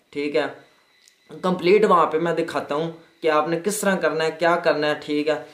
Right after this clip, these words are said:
सेम जो है ना वो तो मैं बताऊँगा जो बाकी यूट्यूबर भी बता रहे हैं, लेकिन जो मैं एक्स्ट्रा ऐड करूँगा वो आपके लिए बेनिफिशियल होगा, ठीक है। तो आपने एंड तक वीडियो देखनी है, तो तभी आपको समझ आएगा कि कैसे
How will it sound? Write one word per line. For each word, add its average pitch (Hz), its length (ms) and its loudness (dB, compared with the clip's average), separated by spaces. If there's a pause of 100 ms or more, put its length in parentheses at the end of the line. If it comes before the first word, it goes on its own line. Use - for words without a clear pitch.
(200)
सेम 175 360 -2
जो 175 160 2
है 160 80 4
ना 165 100 2
वो 151 300 -2
तो 214 100 2
मैं 202 160 2
बताऊँगा 196 340 0
जो 190 120 2
बाकी 151 280 2
यूट्यूबर 170 400 0
भी 147 120 -4
बता 131 300 -4
रहे 131 100 -4
हैं, 131 80 -6
लेकिन 143 240 -4
जो 165 100 -4
मैं 156 240 -2
एक्स्ट्रा 170 280 0
ऐड 170 260 2
करूँगा 160 440 0 (240)
वो 156 80 2
आपके 156 320 4
लिए 151 120 2
बेनिफिशियल 143 520 -2
होगा, 147 400 0 (240)
ठीक 147 240 -2
है। 160 80 4
तो 156 120 -4
आपने 165 400 2
एंड 196 180 2
तक 196 200 2
वीडियो 175 260 -2
देखनी 156 380 -6
है, 160 240 -4 (260)
तो 160 80 -4
तभी 180 280 0
आपको 170 280 4
समझ 165 300 -2
आएगा 151 240 4
कि 151 200 -6
कैसे 151 520 0